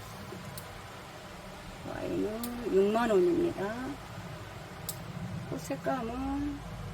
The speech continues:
이제 두 송이 이렇게 개화했습니다. 이렇게 생겼습니다.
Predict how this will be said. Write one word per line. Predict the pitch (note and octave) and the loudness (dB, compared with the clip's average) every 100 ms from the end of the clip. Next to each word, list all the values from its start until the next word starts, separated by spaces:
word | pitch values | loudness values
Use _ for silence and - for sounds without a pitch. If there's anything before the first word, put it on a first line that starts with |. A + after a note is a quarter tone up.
| - - - - - - | -6 -6 -6 -8 -8 0
이제 | G3 G#3+ G3 | 4 6 6
두 | - A3 | 4 -2
송이 | B3+ A#3 F#3+ F3+ F#3 | 2 6 8 10 8
이렇게 | F3 - F3+ F3 F3 F3+ F#3 - - - - - - F#3 | 6 2 -2 0 0 -2 -4 -8 -8 -10 -10 -8 -6 0
개화했습니다. | F#3+ F#3+ A3+ A#3+ - F#3 E3 F#3 A#3 - - - - - - - - F3+ | 4 4 4 0 2 2 2 0 -2 -6 -10 -10 -8 -8 -8 -8 -6 -2
이렇게 | A#3 A3 | -2 -2
생겼습니다. | F#3 F#3 E3+ - F3+ F3 G3+ | -2 -2 -2 -4 -4 -2 -2